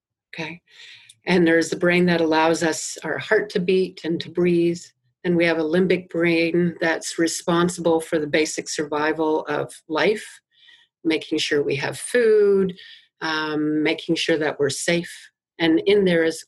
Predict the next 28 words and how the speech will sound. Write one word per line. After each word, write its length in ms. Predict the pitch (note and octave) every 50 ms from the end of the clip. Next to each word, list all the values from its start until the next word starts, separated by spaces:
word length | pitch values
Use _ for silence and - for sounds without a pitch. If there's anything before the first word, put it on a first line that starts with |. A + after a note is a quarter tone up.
| _ - -
called 280 | - D3+ D3+ D3+ D3 -
a 40 | C#3+
fight, 280 | - - E3 D#3 D#3 -
flight, 380 | - - - E3 D3 C#3+ C#3 -
freeze 340 | - - D#3 D3+ D3+ C#3+ -
system. 500 | - - C#3 - - - - - C#3+ C#3 _ _ _ _ _ _ _ _ _ _ _ _ _ _ _ _ _ _ _ _ _ _ _ _ -
Then 160 | E3 E3 E3
we 80 | E3
have 80 | D#3+ D#3
the 60 | D#3+ D#3+
neocortex 840 | D#3 E3+ F3 E3 D#3 - - - G3 G3 G3 - G#3 G#3 G#3 - -
that 120 | F#3+ D#3+
allows 380 | D#3 D#3 D#3 D#3 D#3 D#3+ D3+ D3+
us 160 | D3+ D3 - -
to 120 | - D#3 D#3+
learn 440 | F3 G3 G#3+ G#3+ G#3 G#3 G3+ G3
and 160 | F3 C#3+ D3 C#3+
problem 440 | - - F#3+ G3 F3+ F#3 F3+ F#3
solve 360 | F3+ - - F3+ E3+ E3+ E3 E3+
all 140 | E3 F3
the 80 | E3+ E3+
things 340 | E3+ - F3 E3 E3 D#3 D#3+
we 140 | E3 D#3 D3+
do 240 | C#3+ D#3 D#3+ D#3 D#3+
in 120 | D#3 D3+
our 120 | D3+ D3+ D3
daily 340 | D3+ E3 D3+ D3+ D3+ C#3+
jobs. 600 | C#3 - E3+ D#3+ E3 F3+ G3 F#3+ - - - -